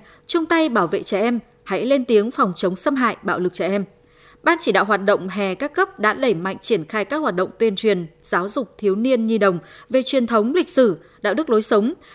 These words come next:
tổ chức các hoạt động vui chơi giải trí, sáng tạo và nâng cao kỹ năng sống,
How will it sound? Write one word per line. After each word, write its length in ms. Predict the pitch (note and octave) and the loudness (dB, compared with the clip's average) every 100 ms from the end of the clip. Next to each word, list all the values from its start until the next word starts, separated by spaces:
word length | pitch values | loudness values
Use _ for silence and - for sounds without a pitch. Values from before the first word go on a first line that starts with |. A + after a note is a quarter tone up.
| - | -2
tổ 140 | C#4 A3+ | 2 2
chức 220 | - G4+ | 2 0
các 100 | G4+ | 2
hoạt 160 | C#4+ G3 | 2 2
động 200 | G#3 G3 | 0 0
vui 180 | C4+ B3 | -4 -2
chơi 220 | C#4 C4 | 0 2
giải 200 | A#3 F#3 | 0 -4
trí, 360 | - G3 A3 E4+ | -2 -2 -2 -6
sáng 300 | - - F#3 | -8 -6 -4
tạo 240 | C4 A#3+ - - - - | 0 0 0 -12 -20 -6
và 120 | F#3 | -4
nâng 140 | A#3+ | -4
cao 240 | B3+ D4 B3 | -2 -4 0
kỹ 140 | A#3 | -2
năng 140 | A3+ | -2
sống, 320 | A#3+ G#3+ F#3+ | 0 0 0